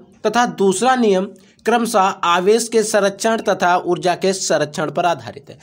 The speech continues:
यानी कि जो किरचॉफ का प्रथम नियम है वो आवेश के संरक्षण पर आधारित है,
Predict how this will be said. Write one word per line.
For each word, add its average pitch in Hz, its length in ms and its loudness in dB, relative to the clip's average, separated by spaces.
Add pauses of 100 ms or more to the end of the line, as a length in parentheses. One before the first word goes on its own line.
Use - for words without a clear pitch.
(260)
यानी 202 220 0
कि 240 100 -4
जो 233 120 0
किरचॉफ 202 500 -2
का 202 120 -2
प्रथम 180 360 -4
नियम 202 260 2
है 196 180 -6 (680)
वो 185 100 2 (100)
आवेश 170 380 2
के 208 140 0
संरक्षण 180 400 -4
पर 190 140 -2
आधारित 170 440 -2
है, 180 160 -12